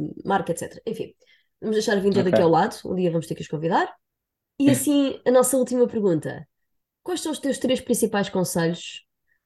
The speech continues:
Speaker 1: para que uma startup cresça de cavalo a unicórnio?
Speaker 2: Uau, três conselhos, sei lá, quem sou eu, não é? Mas eu diria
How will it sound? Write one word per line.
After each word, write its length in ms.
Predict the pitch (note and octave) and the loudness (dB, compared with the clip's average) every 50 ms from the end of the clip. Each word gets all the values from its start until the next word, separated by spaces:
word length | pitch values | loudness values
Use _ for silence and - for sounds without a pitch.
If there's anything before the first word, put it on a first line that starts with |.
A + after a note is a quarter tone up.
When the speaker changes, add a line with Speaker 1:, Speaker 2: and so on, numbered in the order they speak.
| _ - _ | _ -8 _
Speaker 1:
para 280 | G3+ G3 F3+ F#3+ F#3 | 2 4 4 4 2
que 120 | F#3 - F#3+ | 0 0 0
uma 100 | F#3 F#3 | 0 0
startup 440 | F3+ - F#3 F3 F3 - F3 E3 - | 0 0 -2 -2 0 0 -2 -2 -2
cresça 480 | - F3+ F3 E3+ D#3+ - - F3 D#3+ D3+ | -2 0 0 2 0 0 2 2 2 2
de 140 | D#3 E3+ E3 | 0 -4 -2
cavalo 340 | - F3+ D#3 D#3+ D#3 D3 D3+ | -2 0 0 2 0 0 0
a 40 | |
unicórnio? 440 | D3+ D3+ D3 - C3+ - D3 C#3 - - _ _ _ _ _ - | 0 -2 -4 -6 -10 -12 -12 -16 -16 -20 _ _ _ _ _ -2
Speaker 2:
Uau, 420 | G#2+ G#2 G#2 G2+ G2+ G2 F2 - - _ | 0 2 2 2 2 0 -2 -6 -10 _
três 280 | - A#2 B2 A#2 - - | -2 0 0 0 0 -2
conselhos, 1000 | - A#2+ A2 - - - - A#2+ A2 G#2+ G#2+ G#2 G2+ G#2 G2 - - - - - - - - - - - | -2 -4 -4 -2 -6 -2 2 4 4 6 4 4 2 -2 -4 -6 -8 -8 -8 -8 -12 -16 -20 -20 -20 -20
sei 220 | - - - A2 G#2+ | -18 -6 -4 -2 0
lá, 400 | G#2 G#2 G2+ G2+ G2 - - - - - - - _ _ _ _ _ | 0 0 0 0 -2 -6 -10 -18 -20 -20 -20 -20 _ _ _ _ _
quem 120 | - A#2 A2 | 0 0 0
sou 220 | - - A#2+ A2+ G#2+ | 2 4 6 6 6
eu, 100 | G#2 G2+ | 6 4
não 120 | G#2 A2+ | 2 0
é? 220 | A2+ G2+ G2+ - - | -2 -2 -6 -4 -2
Mas 480 | A#2 A#2 A#2 A#2+ A#2 A#2 - - - - - | 0 0 2 0 0 0 -2 -4 -6 -4 -4
eu 120 | B2+ B2+ | -2 0
diria 600 | B2+ C3 C3 C3+ C3+ C3 B2+ B2+ B2+ B2+ B2+ | 2 2 4 4 4 4 4 4 2 0 -4